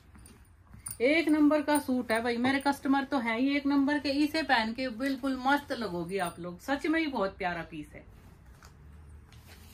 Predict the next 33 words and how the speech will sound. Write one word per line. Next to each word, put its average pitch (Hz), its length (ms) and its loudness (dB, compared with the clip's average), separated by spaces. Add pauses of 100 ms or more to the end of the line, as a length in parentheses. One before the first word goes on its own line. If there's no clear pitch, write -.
(240)
ये 208 160 -2
लो 156 140 -6
आपका 156 300 -10
दुपट्टा 175 480 -14
भाई, 226 180 -2
बहुत 214 400 -2
ही 214 80 -4
सुंदर 175 440 -4
लग 151 160 -8
रहा 139 100 -12
है। 151 80 -16 (360)
और 208 160 -2
इसका 269 260 -2
दूसरा 262 380 0
कलर 262 340 -2 (160)
है, 208 300 -2
उसकी 226 300 -2
बात 247 280 4
करें 240 180 -2
तो 247 100 -6
वो 277 160 2
भी 220 140 -2
गजब 233 320 0
का 226 120 0
है। 214 120 0 (420)
करवा 285 320 4
चौथ 277 200 0 (180)
के 269 180 2
लिए 262 200 0 (100)
एक 277 180 0
नंबर 254 340 2
के 233 240 -4
सूट - 400 -8